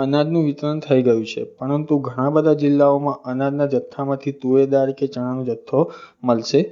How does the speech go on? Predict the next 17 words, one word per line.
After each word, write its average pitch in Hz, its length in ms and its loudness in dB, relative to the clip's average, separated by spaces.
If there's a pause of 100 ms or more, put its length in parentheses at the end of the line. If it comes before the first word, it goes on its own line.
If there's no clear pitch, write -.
(180)
નહીં, 117 220 0 (120)
કારણ 151 320 4
કે 190 120 4 (180)
અનાજનો 156 420 2
જથ્થો 147 320 0
છે 147 140 2 (160)
એ 143 200 2
કેન્દ્ર 135 280 0
સરકાર 139 340 -2 (100)
પાસેથી 127 480 0
હજુ 131 200 -2 (360)
ગુજરાત 156 380 4
સરકાર 127 360 0
પાસે 117 260 -4 (320)
આવ્યો 120 320 0 (280)
નથી. 131 360 -4 (220)
ત્યાર 175 180 10